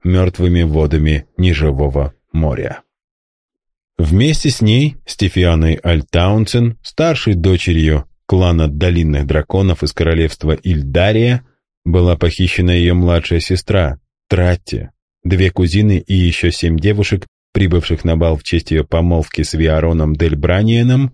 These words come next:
наследником главы горного клана. Два дня назад их доставили с корабля во дворец короля Иверии, поселили в прекрасных комнатах с забитыми нарядами гардеробными комнатами и личными горничными,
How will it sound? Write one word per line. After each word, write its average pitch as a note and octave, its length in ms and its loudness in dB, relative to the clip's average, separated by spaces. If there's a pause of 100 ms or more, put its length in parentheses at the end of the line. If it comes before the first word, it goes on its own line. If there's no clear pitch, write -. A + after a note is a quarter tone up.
(220)
наследником F2+ 640 0
главы D#2+ 320 0
горного D2 420 -2
клана. C2 500 -6 (720)
Два F#2+ 340 2
дня C#3 160 0
назад B2+ 360 0
их G2+ 100 2
доставили F#2+ 480 0
с - 80 -4
корабля F2 420 2
во G2 120 0
дворец E2 360 0
короля D#2+ 440 0
Иверии, G2 640 0
поселили A#2+ 500 0
в - 80 -8
прекрасных E2+ 560 -2
комнатах G#2 640 -2
с F#2 80 0
забитыми E2+ 580 0
нарядами E2+ 480 2
гардеробными D#2 720 0
комнатами G#2 680 0 (240)
и F#2+ 120 0
личными F2 440 0
горничными, C#2+ 760 -2